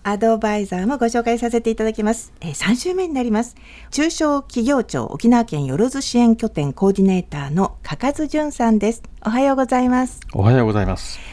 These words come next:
Speaker 1: はい、嘉数さんにはいろいろね、
Speaker 2: はい。
Speaker 1: 商品開発からそれのね、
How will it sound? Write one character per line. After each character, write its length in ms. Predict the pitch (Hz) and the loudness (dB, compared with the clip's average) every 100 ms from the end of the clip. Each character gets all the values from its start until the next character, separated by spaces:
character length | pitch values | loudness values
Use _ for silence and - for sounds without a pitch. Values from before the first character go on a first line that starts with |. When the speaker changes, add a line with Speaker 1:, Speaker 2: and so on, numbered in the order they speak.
| - | -10
Speaker 1:
は 220 | 156 139 | -4 -4
い、 160 | 131 - | -4 -4
嘉 140 | 165 | -4
数 200 | 170 170 | -2 -2
さ 160 | 196 196 | 0 2
ん 80 | |
に 80 | 202 | 4
は 60 | 185 | 2
い 100 | 185 | 2
ろ 160 | 208 | 2
い 40 | 233 | 0
ろ 120 | 240 | 2
ね、 100 | 254 | 2
Speaker 2:
は 40 | 294 | 2
い。 40 | |
Speaker 1:
商 200 | - 240 | 2 0
品 240 | 247 262 | 2 -2
開 200 | 262 285 | -2 -2
発 200 | 285 269 | -4 -4
か 120 | - 233 | -2 0
ら 100 | 233 | 0
そ 100 | 233 | 0
れ 120 | 240 | 0
の 160 | 240 | 0
ね、 220 | 240 277 | 0 -2